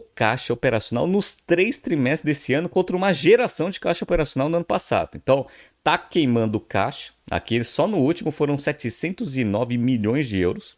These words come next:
beleza? Contra uma geração de um ponto sete, beleza? E aí a gente tem também aqui, ó, a dívida líquida sobre ebitda, que era um ponto zero no terceiro trimestre do ano passado, já tá em dois e meio.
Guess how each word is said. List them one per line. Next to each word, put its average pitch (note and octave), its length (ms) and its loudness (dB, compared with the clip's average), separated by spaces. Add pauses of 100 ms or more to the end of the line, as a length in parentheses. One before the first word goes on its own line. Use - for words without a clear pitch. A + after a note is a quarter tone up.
beleza? F#2 380 -2 (240)
Contra - 180 0
uma B2 140 2
geração A2+ 400 0
de A2 100 -4
um A#2 80 0
ponto A2+ 280 -6
sete, - 420 -4 (160)
beleza? G2 420 0 (480)
E C#3 80 0
aí D#3 140 4
a G3 40 0
gente - 200 -6
tem E3+ 180 0
também D#3+ 400 0
aqui, D3+ 320 -2
ó, A2 260 4 (180)
a A2+ 120 2
dívida C#3+ 640 -2
líquida C#3 460 -2
sobre E3+ 300 -2
ebitda, F#2 600 -2 (320)
que - 160 0
era C3+ 400 2 (140)
um A3 220 4
ponto D#3 480 0
zero G#2+ 520 0
no G#2 120 -2
terceiro A2+ 340 0
trimestre G2+ 380 -2
do A2 60 2
ano B2 100 -2
passado, B2+ 440 -2
já D#3 160 0
tá D#3 280 0
em D#3 80 0
dois C3+ 500 4
e D#3 80 -4
meio. A#2+ 320 2